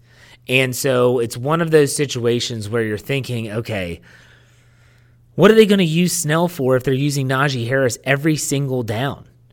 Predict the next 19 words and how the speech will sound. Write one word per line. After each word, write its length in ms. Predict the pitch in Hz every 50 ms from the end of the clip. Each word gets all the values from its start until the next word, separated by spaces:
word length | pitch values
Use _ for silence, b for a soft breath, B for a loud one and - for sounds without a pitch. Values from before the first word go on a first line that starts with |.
| _ _ _ _ _ -
He's, 400 | - - 165 175 175 151 160 -
okay, 260 | - 143 147 - 143 131
he 80 | 135
needs 220 | 131 131 139 139 139
a 40 |
breather. 360 | 117 127 123 120 120 120 120 113
Benny 320 | 95 117 127 127 127 123
goes 200 | 131 127 120 110
in 120 | 110 107
there. 180 | 107 107 110 113
He, 180 | 98 117 131 -
I 120 | - 143
don't 240 | 170 180 180 - -
think 200 | 180 180 165 170
that 140 | 165 151 143
he 160 | 135 151 147
would 140 | 143 135 123
be 180 | 139 135 135
a, 180 | 131 120 98